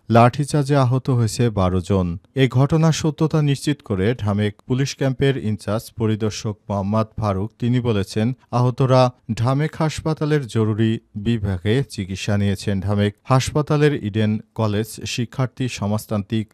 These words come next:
ছাত্র ফ্রন্ট সাংগঠনিক সম্পাদক সুমাইয়া শাহিনা জানিয়েছেন, জাতীয় প্রেস ক্লাব হতে প্রধান উপদেষ্টার বাসভবন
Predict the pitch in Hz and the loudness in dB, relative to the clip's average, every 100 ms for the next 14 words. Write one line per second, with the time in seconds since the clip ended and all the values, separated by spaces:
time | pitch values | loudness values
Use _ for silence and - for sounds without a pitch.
0 | - 131 123 - 156 - 131 135 123 - | -6 -2 -2 0 -4 0 0 0 -4 -12
1 | 120 - 127 131 143 143 143 143 - 104 | -12 -4 0 0 0 0 -2 -2 -2 -2
2 | 92 90 101 107 - 107 101 101 101 98 | -2 -4 -4 -6 -6 -4 -2 0 0 -2
3 | - - - 127 120 143 139 135 110 104 | -6 -10 0 2 2 2 2 0 0 0
4 | 117 92 - 107 101 95 - 101 95 98 | 0 -2 -4 -4 -2 -2 -2 -4 -4 -6
5 | _ 139 139 - 147 151 131 107 - 120 | _ 0 0 -2 -4 -2 -2 -4 -2 -4
6 | 120 104 98 104 98 101 101 98 - 98 | -2 -4 -2 -2 -4 -4 -4 -4 -4 -4
7 | 104 98 98 95 98 92 101 | -2 -2 -2 -2 -6 -2 -2